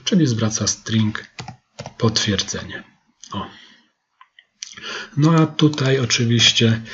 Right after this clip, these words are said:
powinien być, e, utworzony kod, który rzeczywiście wysyła tą wiadomość. No my tego teraz nie będziemy tworzyć. Teraz jeszcze nam jest potrzebny tylko komponent logowanie services.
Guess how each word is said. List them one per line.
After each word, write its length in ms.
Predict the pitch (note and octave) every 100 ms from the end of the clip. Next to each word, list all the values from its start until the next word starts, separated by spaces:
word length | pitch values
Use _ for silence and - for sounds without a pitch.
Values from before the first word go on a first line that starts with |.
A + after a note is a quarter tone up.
| -
powinien 460 | - G#2+ A2 A2 G#2
być, 240 | G2 -
e, 300 | G#2+ G2+ G2+
utworzony 640 | G2+ - - G#2+ G2+ G2 F#2+
kod, 360 | - D3+ D3+ - -
który 280 | - D3+ C#3
rzeczywiście 720 | A#2+ - A2+ A2+ - - G#2+ - - -
wysyła 460 | G#2 - A2 F#2+
tą 200 | F#2 F#2
wiadomość. 480 | F2 F2 F2+ G2 -
No 160 | D#3+ D#3+
my 120 | D3
tego 260 | C3 A2
teraz 280 | G#2+ G#2 G2+
nie 80 | G2+
będziemy 380 | G2 F#2 F#2 F#2
tworzyć. 540 | - F2+ F2 - - - -
Teraz 300 | - G3+ D#3+
jeszcze 340 | D3+ C3+ - C3+
nam 220 | B2+ A#2
jest 200 | A2+ -
potrzebny 840 | A2+ - C3 G#2+ A2 A2 G#2+ - -
tylko 760 | A2 G#2+ - A2+ G#2 G#2 G#2
komponent 760 | - G2+ G2 A2+ G#2+ G#2 G2+ -
logowanie 760 | G#2 G2 G2 G#2 G2+ G2+ F#2+ -
services. 720 | - - G#2+ F#2 G2 F2+ -